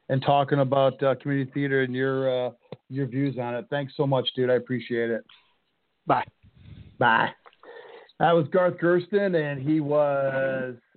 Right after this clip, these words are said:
Speaker 1: um, the executive director for Twin City Squared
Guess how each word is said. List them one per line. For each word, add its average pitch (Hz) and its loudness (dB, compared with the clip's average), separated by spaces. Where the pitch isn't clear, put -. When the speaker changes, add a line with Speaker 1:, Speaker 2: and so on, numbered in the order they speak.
Speaker 1:
um, 95 -12
the 110 -8
executive 156 0
director 170 2
for 131 2
Twin 147 -2
City 143 -4
Squared 185 0